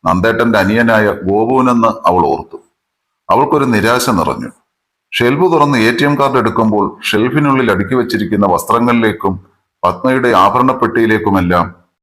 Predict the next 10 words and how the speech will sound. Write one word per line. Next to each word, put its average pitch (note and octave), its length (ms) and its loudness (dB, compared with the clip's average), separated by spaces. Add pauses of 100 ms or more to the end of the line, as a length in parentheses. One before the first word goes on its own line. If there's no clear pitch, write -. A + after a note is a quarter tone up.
(160)
ശ്യാമയുടെ A#2+ 480 2
കണ്ണുകൾ G2+ 520 0
ആർത്തിയോടെ G2+ 560 2
പാഞ്ഞു. - 340 -2 (680)
കാർഡുമെടുത്ത് D3 680 2
തിരികെ B2 280 0
വന്നത് A#2 400 2
ഗോപുവിനെ A#2 480 0
ഏൽപ്പിക്കുമ്പോൾ G2+ 840 -2
വല്ലാതെ A#2 540 2